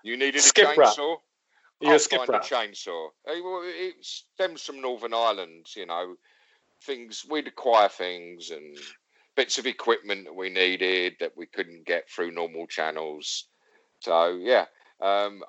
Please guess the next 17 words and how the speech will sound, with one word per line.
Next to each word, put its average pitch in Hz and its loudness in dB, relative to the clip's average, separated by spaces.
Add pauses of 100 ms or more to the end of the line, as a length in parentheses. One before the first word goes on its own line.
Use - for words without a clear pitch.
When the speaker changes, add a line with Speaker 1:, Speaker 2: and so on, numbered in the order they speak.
Speaker 1:
I'd, 143 4
I'd 156 2
find 113 -2
stuff. - -8
So 90 -6
I'd 98 -6
make 104 -8
it 98 -16
my 90 -8
point 85 -12
to 95 -14
go 82 -4
out 82 -2
and 82 -20
seek - -6
food. 85 -6
So 101 0